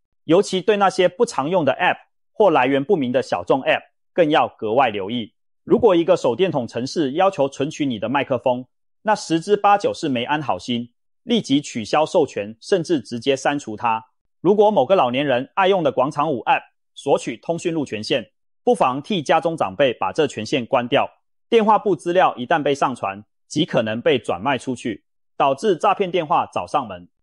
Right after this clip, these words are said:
总之，定期检视你的 App 列表，把那些过度锁权的应用彻底关进小黑屋，只给他们运行最基本的必要权限。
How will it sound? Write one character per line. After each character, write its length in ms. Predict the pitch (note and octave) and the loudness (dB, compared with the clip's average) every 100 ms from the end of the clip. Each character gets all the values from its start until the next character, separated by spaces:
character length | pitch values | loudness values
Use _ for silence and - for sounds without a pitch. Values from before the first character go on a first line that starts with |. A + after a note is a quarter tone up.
| _ | _
总 180 | - B2+ | 0 0
之， 380 | A#2+ D#3+ E3 - _ _ _ | 0 0 -2 -6 _ _ _
定 180 | B3+ G#3+ | -2 -2
期 240 | - C#4 | -2 -2
检 260 | E3 - - | -2 -2 -2
视 220 | - G#3 | 0 0
你 160 | C#3+ G#2 | 0 -2
的 160 | G#2+ - - | -6 -6 -4
App 160 | E3+ - | -4 -2
列 220 | D#3 C#3 | -2 -2
表， 360 | A2+ F#2+ - _ _ - | -2 -6 -8 _ _ 0
把 140 | D3 | 2
那 160 | F#3 G#3 | 2 2
些 180 | F#3+ | 0
过 300 | F#3+ B3 A3 | 0 2 2
度 200 | F3 A3 | 2 -2
锁 240 | D3 C3 G2+ | -2 -4 -6
权 220 | - A2+ | -6 -4
的 100 | B2+ | -4
应 200 | F#3 E3 | -2 -2
用 260 | E3+ C3+ G2+ | 0 0 -4
彻 200 | - G#3+ | -2 0
底 200 | C#3+ G#2 - | 0 -6 -2
关 180 | D#3+ D#3+ | -2 -2
进 180 | F3+ C3 | -4 -6
小 200 | - F2+ | -6 -4
黑 180 | C3 | -2
屋， 300 | C3+ C#3 C#3+ - _ _ - | 0 0 -2 -8 _ _ -2
只 160 | F3+ | 0
给 160 | A3 D#3 | 2 0
他 180 | - F#3+ | 0 0
们 140 | E3 | 0
运 160 | G3+ D3+ | -2 -4
行 240 | A#2+ B2+ | -4 -4
最 200 | - E3 | 0 0
基 220 | - F#3 | -2 -8
本 200 | F#3+ A2+ | -2 -2
的 160 | G2+ G2+ | -2 -6
必 120 | D#3+ | -2
要 160 | D3+ B2+ | 0 0
权 200 | - G2 | -4 -12
限。 300 | - C3 | -2 -2